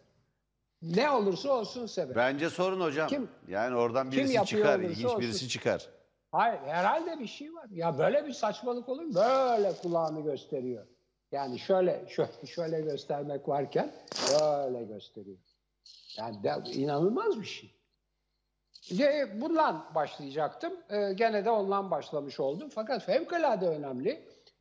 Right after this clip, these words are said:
Speaker 1: Birdenbire, e, acaba yargı kendine mi geliyor, silkindi de tekrar Cumhuriyet'in bağımsız yargısı olduğunu mu anımsadı dedirtecek iki tane, e, karar var bugün. Çok önemli. Yani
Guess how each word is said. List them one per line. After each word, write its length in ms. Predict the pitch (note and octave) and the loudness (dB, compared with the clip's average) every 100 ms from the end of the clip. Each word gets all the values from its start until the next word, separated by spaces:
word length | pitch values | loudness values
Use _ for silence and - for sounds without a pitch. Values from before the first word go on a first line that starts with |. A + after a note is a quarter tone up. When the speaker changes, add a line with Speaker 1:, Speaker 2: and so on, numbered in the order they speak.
| - | -4
Speaker 1:
Birdenbire, 760 | D#3+ E3+ G#3+ E4+ F4 F#3 G#3 - - _ _ _ E3+ | -2 0 2 0 2 0 0 -4 -18 _ _ _ -4
e, 80 | E3 E3+ D#3+ D#3+ D3+ D3+ D3+ D3 C3+ - | -2 0 0 -2 -2 -4 -8 -10 -14 -2
acaba 340 | F3 E3 A3+ G#3+ | 2 4 4 4
yargı 440 | G3 G#3 G#3+ A#3+ | 4 2 0 -2
kendine 460 | G#3 G3+ G3+ A3 D#4+ | 0 0 0 -2 -2
mi 140 | D4+ | 0
geliyor, 360 | F#3+ E3 D#3 C#3 | 0 0 -2 -6
silkindi 640 | - F3+ E3 F3 F3 F#3 | -4 -4 0 -2 0 2
de 180 | F3 D3 - - - - | 2 0 -4 -20 -10 0
tekrar 540 | G3 G3+ F#3 F3 B2+ | 0 2 2 2 -2
Cumhuriyet'in 800 | D3+ F3 F3+ F3+ F3 G#3+ F#3+ - - - _ _ - | -4 0 2 2 0 0 -2 -4 -16 -20 _ _ -6
bağımsız 560 | D3+ D#3+ E3 F3+ F3+ D#3+ | -2 0 -2 -2 -2 2
yargısı 500 | E3 D#3 D#3 - F#3+ | 0 0 -4 0 2
olduğunu 400 | D3 D3+ E3 B3 | 2 0 -2 0
mu 80 | F#3 | 0
anımsadı 580 | C#3 C#3+ - D3 D3 | 0 -2 -4 -4 0
dedirtecek 640 | C#3+ D#3+ E3+ - D3 B3+ A#3 | 2 2 0 -2 0 0 0
iki 200 | G#3+ D4 | -2 0
tane, 280 | B3 A#3 C4+ | 2 2 2
e, 640 | C#4 A3+ G3 G3+ G3+ G3 | -2 -2 -2 0 0 0
karar 360 | F3+ F3 C4+ D#4+ | 0 0 0 -2
var 260 | A3 C3+ | -2 -2
bugün. 200 | A#2 A2+ | -4 -6
Çok 240 | A2 B3+ C4+ | 2 2 4
önemli. 400 | D#3 A2+ G2 - _ _ _ _ - | 0 -2 -10 -16 _ _ _ _ 0
Yani 220 | D#3+ D3+ | 2 2